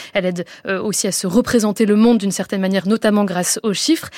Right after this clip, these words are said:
Est-ce que, après la Seconde Guerre mondiale, on se rend aussi compte que c'est une science de la décision ? Est-ce que c'est à ce moment-là qu'on se dit,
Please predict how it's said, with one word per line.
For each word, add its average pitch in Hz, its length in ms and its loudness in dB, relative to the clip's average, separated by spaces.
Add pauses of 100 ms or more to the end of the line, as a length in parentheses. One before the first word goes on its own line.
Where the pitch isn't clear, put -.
(180)
Est-ce 208 160 -4
que, 285 300 0
après 233 220 -2
la 233 60 2
Seconde 208 280 -2
Guerre 196 120 0
mondiale, 226 240 2
on 240 60 4
se - 100 -8
rend 214 280 -2 (260)
aussi 269 320 2
compte 302 200 0
que 208 100 -4
c'est 196 140 -10
une 214 100 0
science - 260 0 (240)
de 226 60 -2
la 208 100 2
décision ? 208 460 0
Est-ce 196 100 -6
que - 80 -10
c'est 226 160 -6
à 208 60 0
ce - 160 -4
moment-là 233 180 2
qu'on 233 160 -4
se 196 80 -6
dit, 254 160 4